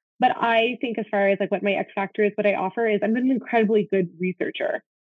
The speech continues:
I have a background in, in history and museum work. And so I will not only research my clients' competition, but I will, like,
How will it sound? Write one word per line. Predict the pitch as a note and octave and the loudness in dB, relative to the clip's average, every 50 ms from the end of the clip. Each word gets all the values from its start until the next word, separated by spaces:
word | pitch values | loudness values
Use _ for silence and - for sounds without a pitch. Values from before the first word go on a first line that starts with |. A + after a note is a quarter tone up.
| - | -2
I | - G#3+ G3+ G#3 G3 G3+ G#3 G#3 G#3+ - - - | 0 2 4 4 4 4 4 2 2 -2 -4 -4
have | - A3 | -2 -2
a | G3+ F#3+ | 0 0
background | G3 G3 G3 - G3 F#3+ F#3+ F#3+ | 0 -2 -2 0 0 0 2 2
in, | F#3+ F3+ F#3 - - | 2 0 -2 -2 -4
in | - G3+ G#3 | -4 -2 0
history | A#3+ D4 D4 - D4 C#4 C4+ B3+ B3 | 0 0 0 0 0 0 2 0 0
and | - G3+ F#3+ | 0 2 2
museum | F3+ F3+ E3+ G3+ A#3+ A#3+ A#3 A3 | 2 2 2 0 0 0 0 2
work. | A3 G#3+ G#3+ G#3+ G#3 G#3 - - | 2 2 2 0 0 -4 -8 -6
And | - G#3 G3+ G3+ G3+ G3 - - | -4 -2 0 0 0 -2 -2 0
so | G#3 G3+ G3 G3 G3 - | 2 2 4 4 2 0
I | - F#3+ | 0 -2
will | F#3+ F#3+ | -2 -2
not | G3 G3+ A3+ A3+ A3+ A3+ - | 0 0 0 0 0 0 0
only | - A3 A3 G#3+ G#3+ G#3 G#3 G#3 G3+ G3+ F#3+ _ _ _ _ _ _ - | 0 -2 -2 0 0 2 2 2 0 -2 -4 _ _ _ _ _ _ -4
research | A#3+ B3+ B3+ A3 - B3 A#3 A3 - - - - | 0 2 2 2 2 2 0 0 0 -4 -10 -6
my | - A3+ A3 G3+ G3+ | -2 2 4 4 4
clients' | F#3 - - G3+ G3 F#3+ F#3+ G3 G3+ - _ _ _ _ _ _ _ - | 2 2 0 0 2 2 0 -2 -4 -6 _ _ _ _ _ _ _ -2
competition, | - G#3+ G3 G#3+ G#3+ A3 G#3 - G#3+ G#3 G#3 | 0 2 2 2 2 2 2 2 2 2 2
but | F#3+ F#3 - | 2 2 0
I | G3 G3 | 2 2
will, | G3 G3+ G3 G3 F#3+ F#3+ | 2 2 2 2 2 0
like, | - - - | 0 -2 -4